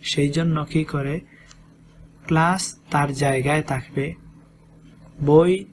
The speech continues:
তার সামনে থাকবে, পৃষ্ঠায় কালো কালো লেখা থাকবে,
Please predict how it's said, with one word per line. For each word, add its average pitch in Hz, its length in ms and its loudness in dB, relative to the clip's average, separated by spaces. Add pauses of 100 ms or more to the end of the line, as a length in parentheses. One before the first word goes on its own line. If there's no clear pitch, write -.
(120)
তার 147 180 0
সামনে 147 520 -2
থাকবে, 139 520 -4 (1300)
পৃষ্ঠায় 175 560 0
কালো 156 300 -4
কালো 156 280 0
লেখা 143 340 0
থাকবে, 139 500 -6